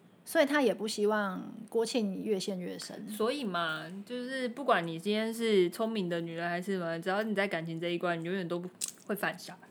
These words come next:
Speaker 2: <laughs> 没有办法多理智，就算你平常的时候是一个非常脑子清晰的一个女强人，但是呢，你在感情这一块呢，你一定
Speaker 1: 还是会被感情牵着走。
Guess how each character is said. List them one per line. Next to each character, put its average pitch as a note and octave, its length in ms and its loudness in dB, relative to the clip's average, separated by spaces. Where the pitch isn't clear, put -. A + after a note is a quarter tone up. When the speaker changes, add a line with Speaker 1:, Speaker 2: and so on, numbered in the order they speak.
Speaker 2:
<laughs> G#4+ 1800 12
没 D#4 80 10
有 F#4+ 60 12
办 E4+ 160 12
法 A3+ 120 8
多 A#3 180 8
理 G#3+ 140 4
智， F3 320 -4
就 C#4 100 0
算 C#4+ 220 6
你 G3 140 4
平 G#3 160 2
常 G3 200 0
的 F#3+ 100 -2
时 G3 60 -4
候 G3+ 80 0
是 G#3 160 -6
一 G#3 40 -2
个 F#3 100 0
非 G#3+ 140 -2
常 F#3+ 200 0
脑 F3+ 280 6
子 F#3 100 0
清 A#3+ 320 0
晰 A#3 220 -4
的 G#3 120 4
一 F3 60 4
个 E3+ 100 2
女 E3 220 -2
强 E3+ 300 -8
人， - 240 -12
但 A3+ 160 2
是 A3+ 140 -2
呢， F#3 120 0
你 D#3+ 80 -6
在 F#3+ 200 2
感 F#3 240 -6
情 E3 180 -6
这 F#3 120 0
一 F3 80 0
块 F3 260 -2
呢， A#2 260 -10
你 F3+ 140 -2
一 G3+ 100 -2
定 F#3+ 420 0
Speaker 1:
还 A#3+ 180 0
是 A4 160 2
会 G4+ 160 2
被 D4+ 180 4
感 E3 180 0
情 - 200 -8
牵 E3 220 -8
着 D3 120 -12
走。 - 240 -20